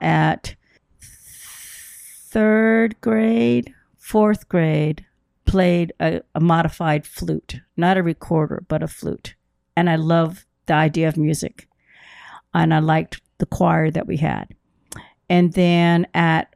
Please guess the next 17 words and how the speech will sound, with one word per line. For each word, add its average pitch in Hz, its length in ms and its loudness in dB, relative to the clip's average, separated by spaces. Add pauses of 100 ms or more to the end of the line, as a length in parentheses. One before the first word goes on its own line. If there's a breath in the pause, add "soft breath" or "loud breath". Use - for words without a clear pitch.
fourth 226 340 0
or 208 60 -2
fifth 196 320 -2
grade, 165 420 2
we 156 140 0
got 156 260 0
to - 140 -6
actually 160 400 0
pick - 360 -2
a 151 100 2
real 147 460 2
instrument. 160 720 -4 (120)
And 156 340 0
for 147 140 -8
some 160 320 -2
reason, 147 680 -2 (760 loud breath)
I 151 540 0